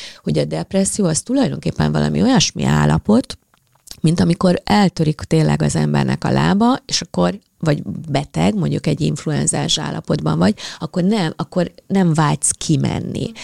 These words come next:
Akkor így, ö, így be akarsz bújni a saját kis, ö, fészkedbe, és akkor ott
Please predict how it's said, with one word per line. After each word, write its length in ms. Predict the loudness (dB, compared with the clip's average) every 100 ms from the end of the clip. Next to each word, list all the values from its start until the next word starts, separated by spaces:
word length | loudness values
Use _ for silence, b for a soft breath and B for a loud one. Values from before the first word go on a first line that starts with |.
| B
Akkor 260 | -4 0 2
így, 260 | 2 2 0
ö, 40 |
így 400 | 2 2 4 2
be 320 | 0 0 0 0
akarsz 400 | -4 -4 -4 -6
bújni 360 | -6 -6 -4
a 100 | -6
saját 460 | -6 -6 -2 -2 -2
kis, 380 | -2 -2 -2 -4
ö, 140 | -8
fészkedbe, 680 | -8 -4 -4 -4 -4 -2 0
és 180 | 0 0
akkor 240 | -4 0
ott 180 | 0 0